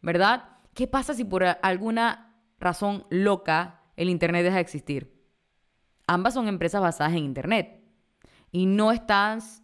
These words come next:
eh, o no están distribuidas en diferentes industrias. O si acabas de invertir en empresas que fabrican computadoras portátiles y, no sé, de repente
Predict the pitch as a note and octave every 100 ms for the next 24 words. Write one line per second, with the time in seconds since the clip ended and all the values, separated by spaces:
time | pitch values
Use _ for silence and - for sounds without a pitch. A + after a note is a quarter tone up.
0 | _ F3+ D#3+ D#3 E3+ F#3+ A#3+ B3 A3+ -
1 | D3+ F#3 C4+ F#3+ F3 - - E3 C#3+ D3+
2 | F3 E3 E3+ C4 - F2 - _ _ _
3 | _ _ - - - - _ B3 C4 D#4
4 | - G#3+ G3+ G3+ A#3+ A#3 F3+ E3+ A3+ A#3+
5 | G3 D#3+ G3 G3+ A#3 A3 - D#3+ E3+ E3+
6 | A3 G3+ D#3+ D#3+ D3+ G3 F3+ D#3 D3 F#3+
7 | G#3 G#3 G#3+ G#3+ D#3+ B2+ - _ C#3+ D3
8 | F3+ D3 D3+ D#3 F3+ F3+ G3 G3